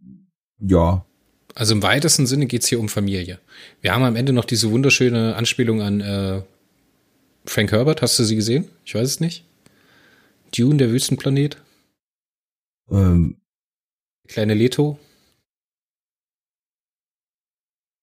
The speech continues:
Speaker 1: Ach so, ja. Ja, auch die, auch die Trendswürmer sind ja eigentlich, äh, Anspielungen auf die Sandwürmer. Das
Speaker 2: Ja,
Speaker 1: ist ja, äh,
Speaker 2: kann man so sehen.
Speaker 1: Ja, äh,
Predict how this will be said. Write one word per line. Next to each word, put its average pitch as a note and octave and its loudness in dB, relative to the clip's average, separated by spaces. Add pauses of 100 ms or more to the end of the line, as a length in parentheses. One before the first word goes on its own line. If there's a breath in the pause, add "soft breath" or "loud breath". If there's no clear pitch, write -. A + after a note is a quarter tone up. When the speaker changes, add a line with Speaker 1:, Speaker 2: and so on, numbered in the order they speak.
(120)
Speaker 1:
Ach A2+ -4
so, A#2+ 4 (280)
ja. G#2+ 2 (920)
Ja, - -10
auch A2+ 0
die, B2 -2
auch A#2 4
die A#2+ 2
Trendswürmer G#2+ 2
sind F#2+ 0
ja F#2+ 0
eigentlich, F#2+ -4
äh, F2+ 0
Anspielungen G2 0
auf F#2 -2
die F2+ -8
Sandwürmer. F2 0 (1700)
Das G2 -6
Speaker 2:
Ja, F2 -4
Speaker 1:
ist F#2+ -4
ja, F#2 2
äh, F#2 2
Speaker 2:
kann F2+ 4
man F2+ 4
so F2 2
sehen. A2+ -4 (960)
Speaker 1:
Ja, G2 2
äh, G2 4